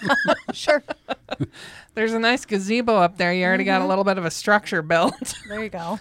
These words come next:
Speaker 2: We'll just
Speaker 1: Mm-hmm.
Speaker 2: start expanding off of that.
Speaker 1: Mm-hmm.
Speaker 2: It's a good view.
Speaker 1: It is. It is a really good view from up there.
Speaker 2: Yeah.
Speaker 1: Yeah.
Speaker 2: Certainly not a bad idea.
Speaker 1: Mm-mm.
Speaker 2: You could allow camping then if you wanted.
Speaker 1: <laughs> That, that lady would be happy.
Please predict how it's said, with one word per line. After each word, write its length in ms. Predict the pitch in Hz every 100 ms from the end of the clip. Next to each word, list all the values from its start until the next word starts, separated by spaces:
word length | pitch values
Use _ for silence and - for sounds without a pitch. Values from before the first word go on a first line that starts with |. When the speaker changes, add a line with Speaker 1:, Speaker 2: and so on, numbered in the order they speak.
| -
Speaker 2:
We'll 180 | 214 208
just 100 | 226
Speaker 1:
Mm-hmm. 160 | 226 254
Speaker 2:
start 280 | - 190 185
expanding 600 | - - 190 180 185 175
off 260 | 170 180
of 80 | 175
that. 480 | 170 180 180 139 - - - 190
Speaker 1:
Mm-hmm. 380 | 185 196 233 294 - - - 135 - -
Speaker 2:
It's 80 | -
a 40 |
good 180 | 285 339
view. 420 | 196 196 226 156 - _
Speaker 1:
It 140 | 196
is. 320 | 165 160 - -
It 80 |
is 160 | 175 185
a 60 | -
really 160 | 202
good 180 | 196 190
view 160 | 180 190
from 220 | 196 185
up 100 | -
there. 220 | 196 208 _ _ _
Speaker 2:
Yeah. 80 | - 170 170
Speaker 1:
Yeah. 60 | 208 202 _ _ _ _
Speaker 2:
Certainly 420 | - 208 262 247
not 160 | 185 170
a 20 |
bad 200 | 170 170
idea. 500 | 170 170 208 202 175 -
Speaker 1:
Mm-mm. 320 | 226 233 202 - _ _
Speaker 2:
You 100 | 220
could 80 | 226
allow 180 | 196 185
camping 500 | - 196 214 190 180
then 140 | 175 175
if 140 | 165
you 100 | 185
wanted. 280 | 190 208 190
Speaker 1:
<laughs> 60 | 175 - - - - -
That, 160 | - - - _ _
that 160 | 214 196
lady 280 | 202 247 185
would 160 | 185 185
be 100 | 202
happy. 460 | 226 247 180 196